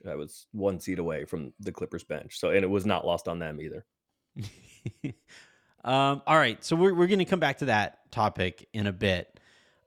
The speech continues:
Speaker 2: Um, that's actually gonna be the story time is, is Aaron's experience there at the game last night. Um, today's show is going to be, look, this is the last time that Aaron and I are gonna be talking before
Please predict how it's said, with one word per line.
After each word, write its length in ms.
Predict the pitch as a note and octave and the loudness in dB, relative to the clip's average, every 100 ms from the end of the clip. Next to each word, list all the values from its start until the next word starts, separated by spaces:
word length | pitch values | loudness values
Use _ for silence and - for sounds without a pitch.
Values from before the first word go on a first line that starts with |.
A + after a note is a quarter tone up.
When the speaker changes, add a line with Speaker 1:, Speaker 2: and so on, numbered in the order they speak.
| - | -4
Speaker 2:
Um, 380 | G#2+ G2 F#2 - | -2 0 -4 0
that's 280 | A#2+ B2 C#3+ | 4 4 2
actually 340 | C3 - D3 | 0 2 0
gonna 140 | A#2+ | 2
be 100 | A2+ | 2
the 100 | G#2+ | 2
story 300 | G2+ - F#3+ | 0 4 4
time 300 | A#2+ G2 F2+ | 2 -2 -6
is, 240 | F#2 F2+ - | -8 -10 -10
is 400 | A2 G2 F#2 - | -6 -6 -6 -4
Aaron's 340 | A2 A2 G2 | 0 0 0
experience 640 | G2 - A2 G2+ F#2+ F#2+ - | -8 -8 -6 -4 -4 -6 -6
there 140 | G2+ | -6
at 80 | F#2 | -6
the 80 | - | -4
game 200 | G2 F#2 | -4 -4
last 280 | F2+ - | -8 -4
night. 340 | A2+ G2+ F2+ - _ _ _ _ - | -2 0 -2 -12 _ _ _ _ -2
Um, 320 | C#3 C3+ C3 _ - | 2 2 -2 _ -2
today's 400 | E3 F#3 A3 A3 | 2 4 4 2
show 540 | - C3+ G2+ F2+ F2 _ _ _ _ _ _ | 2 4 4 2 -4 _ _ _ _ _ _
is 480 | C3 B2 A#2+ A#2+ A2 | 0 4 4 2 -2
going 240 | - D3+ | 2 2
to 60 | D3+ | 4
be, 500 | C#3+ C#3 C3+ B2+ - | 2 4 4 2 0
look, 240 | C3+ A#2 - | 4 4 4
this 160 | A2 | -4
is 80 | B2 | -2
the 140 | A#2+ | -2
last 340 | G#2+ B2+ D#3 - | 2 2 0 -2
time 180 | C#3 B2+ | 0 0
that 80 | A2 | 2
Aaron 200 | A#2+ A#2+ | 2 2
and 60 | G#2+ | 2
I 60 | |
are 60 | A2 | 0
gonna 160 | G#2 | 0
be 80 | G2 | 0
talking 360 | A2 G#2 G#2 G2 | -2 -4 -2 -4
before 680 | F#2 - C3+ B2+ B2 A2+ | -6 -4 2 4 4 2